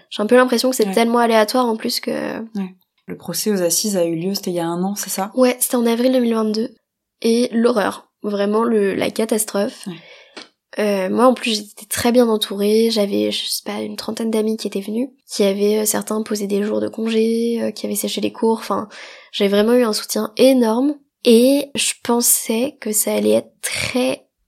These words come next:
Speaker 1: euh, professionnel. Et que, de ce fait, ça allait être très froid. Mais en fait, c'était pas ça. C'était plus une sorte d'énorme comédie,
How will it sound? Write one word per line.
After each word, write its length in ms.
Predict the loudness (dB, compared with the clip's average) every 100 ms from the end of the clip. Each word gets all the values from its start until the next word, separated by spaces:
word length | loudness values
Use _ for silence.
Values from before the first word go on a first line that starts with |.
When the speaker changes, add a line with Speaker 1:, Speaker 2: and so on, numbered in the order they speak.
| _
Speaker 1:
euh, 160 | -6 -6
professionnel. 800 | -2 -2 -2 -4 -4 -6 -8 -4 -2
Et 120 | 0
que, 200 | 2 0
de 260 | 0 0
ce 160 | 2 0
fait, 320 | -2 0 0
ça 120 | 0 2
allait 140 | 2
être 120 | 0
très 180 | -2 -4
froid. 380 | -6 -10 -12 _ _ -8 2
Mais 280 | 4 6 4
en 120 | 2
fait, 240 | -2 -4
c'était 220 | -2 -2 0
pas 180 | 0
ça. 320 | 2 0 -2 _ _
C'était 760 | 0 2 0 -2 -2 -2 -4 _ -16
plus 280 | -6 -4 -4
une 140 | -4
sorte 260 | -4 -4 -6
d'énorme 880 | -10 -4 0 2 4 6 6 4 2
comédie, 600 | 0 0 0 -2 -6